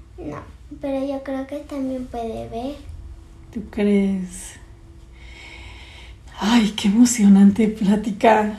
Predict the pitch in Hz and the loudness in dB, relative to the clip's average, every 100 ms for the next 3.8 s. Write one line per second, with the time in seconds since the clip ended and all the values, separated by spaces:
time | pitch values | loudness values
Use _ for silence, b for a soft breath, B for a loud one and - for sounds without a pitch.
0 | B B B B B 254 226 220 214 202 | B B B B B 0 2 4 6 6
1 | 196 196 196 202 311 - 277 - 208 196 | 8 6 4 2 -2 -4 -6 -2 2 4
2 | 196 226 226 - 233 202 202 214 233 247 | 2 0 -4 -2 2 4 4 2 2 2
3 | 226 185 185 190 - - 196 240 | 2 0 -4 -8 -10 -10 -8 -8